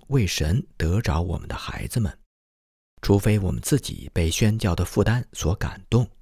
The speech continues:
否则不可能感动我们的孩子们去承担宣教的负担。最后还要提醒一下各位家长，务必小心计算宣教教育的代价，如同计算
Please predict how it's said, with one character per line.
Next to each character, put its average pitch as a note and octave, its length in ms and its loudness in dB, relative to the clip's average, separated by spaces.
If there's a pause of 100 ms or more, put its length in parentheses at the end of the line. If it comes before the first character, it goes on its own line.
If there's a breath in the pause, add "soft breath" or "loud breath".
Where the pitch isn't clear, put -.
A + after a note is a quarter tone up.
(520 soft breath)
否 G#2 200 4
则 A#2+ 280 2
不 F3+ 140 6
可 G2 140 0
能 E2 200 2
感 - 260 -4
动 - 300 2
我 F#2 160 0
们 F2 80 0
的 G#2+ 80 0
孩 - 320 -4
子 - 100 0
们 F#2+ 240 4
去 - 200 -6
承 D#2 260 -4
担 G#2 220 0 (100)
宣 D2+ 260 0
教 C2 220 -2
的 - 100 -8
负 - 220 -4
担。 - 240 -10 (960)
最 F2 160 4
后 - 360 -2
还 - 200 -6
要 C2 180 -2
提 - 240 -2
醒 - 180 -2
一 - 120 -12
下 A1 380 -2
各 D#2+ 100 -2
位 D2 160 -2
家 E2+ 220 -2
长， - 280 -8 (680)
务 F3 140 6
必 D3 200 4
小 - 320 -4
心 B2+ 260 0
计 G#2 200 2
算 A2+ 300 0 (300)
宣 E2 300 0
教 - 320 -4
教 C#2+ 260 0
育 - 40 -10
的 C2 120 -4
代 A#2+ 220 -2
价， - 320 -12 (680)
如 B2 180 2
同 B2+ 300 0
计 D3 200 0
算 - 260 -2